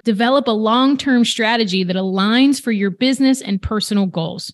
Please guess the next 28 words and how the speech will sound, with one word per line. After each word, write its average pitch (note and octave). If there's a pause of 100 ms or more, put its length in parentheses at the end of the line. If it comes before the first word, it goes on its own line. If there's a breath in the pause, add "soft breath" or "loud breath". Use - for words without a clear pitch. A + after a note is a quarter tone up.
Whether A3+
you're A#3+
looking B3
to A3
minimize G#3+
tax -
liability, A#3+
maximize A3+
your A3+
deductions, F#3+ (160 loud breath)
or G3+
plan C4
for C4+
your A#3
financial F#3+
future, A#3
Vallard A#3
Advisors G#3+
has G3
the F#3+
expertise A#3+
and A3
experience G#3+
to G#3+
help A#3
you G3+
get F3+
there. -